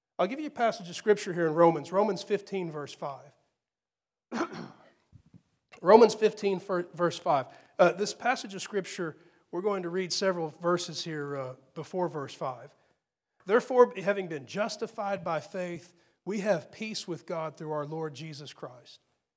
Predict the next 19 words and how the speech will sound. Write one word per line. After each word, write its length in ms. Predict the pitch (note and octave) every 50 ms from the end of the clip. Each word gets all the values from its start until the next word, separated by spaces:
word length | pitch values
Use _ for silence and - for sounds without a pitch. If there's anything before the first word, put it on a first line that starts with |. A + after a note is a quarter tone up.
| _ _ _ _ _ _ _ _ _
by 160 | - E3 E3+
whom 260 | E3 E3+ G#3 G#3 G3+
we 180 | F#3+ G3 G3+ F#3+
have, 180 | F#3+ F#3 F3 - - - - _ _ _ _ -
uh, 180 | G3+ E3+ E3 E3+ F3+ G3 F#3 F#3 F#3
the 80 | F3+ - -
access 760 | G3+ A3 A3 - - - G3 E3 D3 C#3+ - - - - -
and 160 | - C#3 C#3+ - -
by 140 | E3 D#3+ D3
faith 640 | C3 - - - - A3 A3 G3 F3 C#3 - - -
and 120 | C#3+ C#3+
by 140 | D3 C#3+ C#3+
grace 760 | C#3 B2+ C#3 F3+ G3+ G#3 F#3+ D#3 A#2+ - - - - - - _ _ _ _ _ _ _ _ _ _ _ _ _ _
to 120 | - D3+
stand 460 | - - - - G#3+ G#3 A3 A3+ A3
before 300 | G#3 G3 - A3 G3+ G3
God 260 | F#3+ G3 F#3+ F#3 F#3
the 80 | F3+ F#3
Father 500 | - - F#3 D#3+ D3+ D3 C3 A#2+ A2+ A2